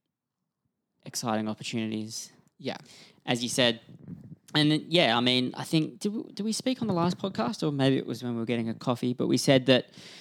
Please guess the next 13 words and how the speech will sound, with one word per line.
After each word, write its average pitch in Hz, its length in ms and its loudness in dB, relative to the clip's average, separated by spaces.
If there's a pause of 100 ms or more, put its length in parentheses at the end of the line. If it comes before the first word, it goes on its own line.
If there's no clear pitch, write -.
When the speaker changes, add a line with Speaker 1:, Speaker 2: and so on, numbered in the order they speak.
(120)
Speaker 1:
you 156 80 8
know, 156 100 10
the 147 120 8
entertainment 139 540 4
district, 156 500 4 (200)
uh, 139 160 8 (160)
<laughs> - 160 -4
entertainment, 135 840 4
Speaker 2:
Uh-oh. 127 380 6 (260)
Speaker 1:
um, 123 340 8
industry, 165 800 8 (360)
oh, 135 140 -8
man, 123 300 0